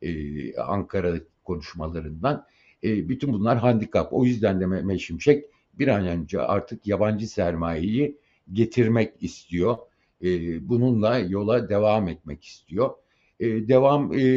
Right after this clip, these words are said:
edecek gibi görünüyor ama, e, dediğim gibi, e, Cumhurbaşkanı'nın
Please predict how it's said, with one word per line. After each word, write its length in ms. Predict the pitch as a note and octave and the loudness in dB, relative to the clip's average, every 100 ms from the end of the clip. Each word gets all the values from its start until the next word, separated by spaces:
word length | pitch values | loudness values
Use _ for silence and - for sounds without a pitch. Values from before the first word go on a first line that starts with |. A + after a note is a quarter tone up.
| B2+ B2+ - F2 - | 4 2 0 -6 -2
edecek 540 | A#2+ B2 A#2 C#3+ - | -2 0 2 2 2
gibi 220 | A#2+ G#2 | -6 -4
görünüyor 540 | E2+ F#2 F2 F2 B2+ D3+ | -2 -2 -2 -2 0 0
ama, 380 | C3 C#3+ D#3 D#3+ - _ _ _ - | 0 0 0 -2 -10 _ _ _ -6
e, 60 | A2+ | -4
dediğim 680 | G#2+ G#2 A#2+ G#2+ C3 D3+ | -4 -2 -2 0 -2 -2
gibi, 440 | A2+ G#2+ G2+ A#2+ - _ _ _ - | -2 -2 -2 -4 -6 _ _ _ -8
e, 60 | G2+ G2 F2+ E2 D#2 C2 A#1 - _ | -6 -4 -4 -6 -8 -10 -14 -20 _
Cumhurbaşkanı'nın 960 | A#2 C3 A#2+ A2+ - A#2+ A2+ B2 B2+ | -4 0 0 0 -2 -2 0 -2 -2